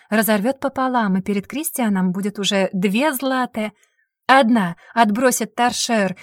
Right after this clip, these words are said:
и повиснет на шее у возлюбленного, а вторая этот самый торшер подберет и насадит на него сладкую парочку, как шашлык на шампур. «Откуда ты знал,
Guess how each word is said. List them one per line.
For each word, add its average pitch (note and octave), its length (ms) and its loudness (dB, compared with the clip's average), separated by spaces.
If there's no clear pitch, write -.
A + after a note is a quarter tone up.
и B3 140 -2
повиснет B3+ 600 -2
на G#3+ 100 0
шее G#3+ 340 -2
у A3 60 -2
возлюбленного, A#3 800 0
а A#3+ 160 4
вторая D#4+ 440 0
этот B3+ 200 -6
самый C4 260 -2
торшер D4+ 420 -2
подберет A3 720 -2
и B3 120 0
насадит A#3 480 0
на G3+ 60 0
него G3 260 0
сладкую G3+ 440 -4
парочку, G3 580 -6
как - 180 0
шашлык B3+ 460 0
на G#3+ 120 0
шампур. A3+ 560 -2
«Откуда B3 460 0
ты G#3 180 -4
знал, B3 320 2